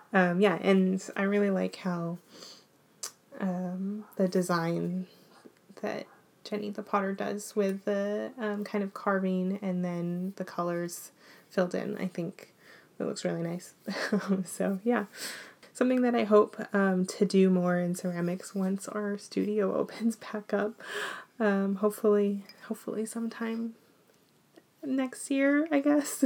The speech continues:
<laughs> It might be the earliest, but yeah, I miss my ceramics class.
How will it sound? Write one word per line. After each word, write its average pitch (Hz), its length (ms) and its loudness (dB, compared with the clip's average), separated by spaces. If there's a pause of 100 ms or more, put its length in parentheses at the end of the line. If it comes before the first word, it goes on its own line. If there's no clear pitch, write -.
<laughs> 285 80 -2
It 294 460 2
might 247 160 -2
be 254 100 2
the 240 140 4
earliest, 240 600 0
but 185 220 0 (500)
yeah, 190 200 0 (120)
I 208 40 0
miss 233 260 0
my 254 100 2
ceramics 214 460 -2
class. 180 480 -4